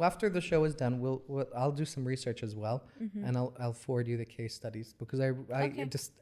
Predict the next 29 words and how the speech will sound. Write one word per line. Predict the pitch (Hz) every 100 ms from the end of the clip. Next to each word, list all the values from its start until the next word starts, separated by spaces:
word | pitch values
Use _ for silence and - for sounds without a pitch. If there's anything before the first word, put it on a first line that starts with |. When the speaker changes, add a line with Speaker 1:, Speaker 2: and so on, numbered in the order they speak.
| 151
Speaker 1:
I |
distinctly | 143 143 - 160 156 139
not | 147
only | 147
remember | 135 127 123
reading | 127 160 139
it, | 135 - - -
but | 131
I |
was | 127
talking | - 139 139 147
to | 127
that | 113 113
guy | 113 110
who | 117
does | 113 113 -
without | 113 117 120 135
Amer-, | 120 120 135
not | 135 120
for | 123
American | 110 -
football, | - 117 113
who |
does | 123 127 -
football | 131 117 123 120 -
for | 123 120
the | 117
U | 113
K. | - 123 120